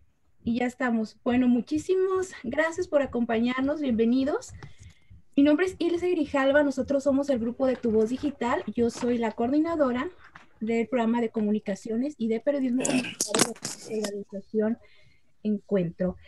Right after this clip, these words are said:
Les damos la más cordial bienvenida a esta, esta es nuestra primera entrevista del año y estamos muy contentos porque al ser nuestra primera entrevista vienen cosas nuevas, vienen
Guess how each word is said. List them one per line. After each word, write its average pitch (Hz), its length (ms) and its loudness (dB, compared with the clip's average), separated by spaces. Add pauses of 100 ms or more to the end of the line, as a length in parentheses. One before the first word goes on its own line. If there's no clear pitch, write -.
(140)
Les 247 140 2
damos 320 220 4
la 403 100 4
más 370 220 4
cordial 349 280 2
bienvenida 320 560 2
a 262 140 0
esta, 277 360 0
esta 277 200 -2
es 269 60 4
nuestra 277 280 0
primera 233 300 2
entrevista 285 500 -2
del 214 220 0
año 220 320 2
y 277 60 2
estamos 240 420 -2
muy 302 200 4
contentos 285 580 0
porque 226 560 0 (240)
al 240 100 0
ser 320 120 -2
nuestra 415 220 0
primera 269 280 4
entrevista 277 480 0
vienen 262 260 2
cosas 247 340 -4
nuevas, 190 400 0
vienen 240 380 0